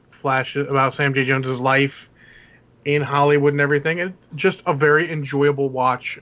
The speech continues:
uh, from beginning to end. I, uh, I like the heck out of it. Um, I think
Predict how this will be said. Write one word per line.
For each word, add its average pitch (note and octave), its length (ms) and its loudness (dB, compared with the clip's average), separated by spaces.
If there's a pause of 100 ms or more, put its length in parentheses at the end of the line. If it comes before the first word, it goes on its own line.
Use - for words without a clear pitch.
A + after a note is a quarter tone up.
uh, B2 240 -4
from C3 180 -12
beginning B2+ 280 -2
to A#2+ 60 -4
end. B2+ 280 -4
I, A#2 320 -4
uh, A#2+ 280 -2 (840)
I C3 200 0
like C3+ 240 0
the - 80 0
heck D3 180 0
out A#2+ 140 0
of A2+ 100 -6
it. A#2 140 -8 (260)
Um, A#2 440 -8 (440)
I B2 80 -4
think C3+ 340 -2